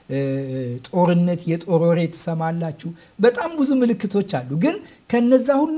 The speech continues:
መጀመሪያ የተገለጠው "ማንም እንዳያስታችሁ ተጠንቀቁ፣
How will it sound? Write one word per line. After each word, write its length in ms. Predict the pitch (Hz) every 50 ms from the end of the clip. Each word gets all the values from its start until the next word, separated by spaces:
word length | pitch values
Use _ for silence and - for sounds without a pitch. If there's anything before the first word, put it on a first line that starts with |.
| 320 302
መጀመሪያ 580 | 285 226 185 247 285 302 285 269 240 180 135 - - - - _ _ _
የተገለጠው 720 | 165 175 175 214 208 190 214 214 214 233 240 233 - 311 415 - - - - - - - _ _ _ _ - -
"ማንም 500 | 170 180 190 202 233 269 285 302 330 349 349
እንዳያስታችሁ 800 | 302 254 226 226 214 202 185 - 220 170 - 160 156 - - 180
ተጠንቀቁ፣ 520 | - 156 143 - 160 151 139 - 127 120